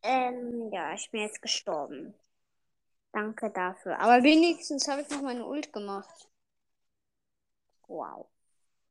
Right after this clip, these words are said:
Irgendeine Genie hat jetzt wieder mal rumgelabert. Hau, hau, hau. Ah gut, sie ist in meine Falle gelaufen. Na, Mine meine ich.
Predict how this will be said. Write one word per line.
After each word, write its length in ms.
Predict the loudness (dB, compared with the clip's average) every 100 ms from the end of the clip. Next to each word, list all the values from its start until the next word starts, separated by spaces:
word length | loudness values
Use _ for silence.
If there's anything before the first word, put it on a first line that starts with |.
| _ _ _ -20 _ _ 0
Irgendeine 420 | 4 4 2 -4
Genie 580 | -12 -2 2 2 0 -4
hat 200 | -8 -8
jetzt 540 | -10 -12 -16 -18 -14
wieder 220 | -6 -4
mal 220 | -4 -6
rumgelabert. 880 | -2 0 0 -2 -6 -6 -6 -8 -8
Hau, 360 | -4 -2 -2 -2
hau, 240 | -2 -2
hau. 520 | -4 -6 -6 -6 -6 -8 -14 -20 -20 _ -20 -18 -18 _ 6
Ah 160 | 8 10
gut, 240 | 8 4
sie 100 | 0
ist 140 | -4
in 40 | -2
meine 200 | -2 -4
Falle 280 | -6 -6 -6
gelaufen. 640 | -10 -10 -12 -12 -12 -12 -8
Na, 200 | -2 0
Mine 360 | 2 2 2
meine 280 | -4 -10 -12
ich. 140 | -14